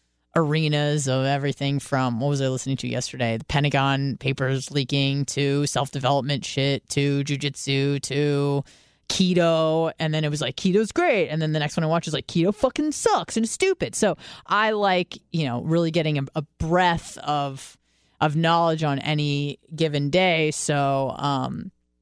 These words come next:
yeah, I like to listen to a lot of podcasts. And again,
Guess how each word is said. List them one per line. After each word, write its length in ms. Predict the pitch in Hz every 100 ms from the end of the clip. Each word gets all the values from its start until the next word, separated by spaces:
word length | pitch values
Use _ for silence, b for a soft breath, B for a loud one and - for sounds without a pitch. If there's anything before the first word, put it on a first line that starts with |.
| _ _ - _ -
yeah, 260 | 170 185 156
I 80 | 147
like 260 | 160 165 -
to 480 | - 160 151 147 143
listen 360 | 156 147 156
to 140 | - 156
a 100 | 139
lot 200 | 147 135
of 80 | 131
podcasts. 640 | - 151 151 139 131 -
And 80 | 131
again, 400 | 127 135 131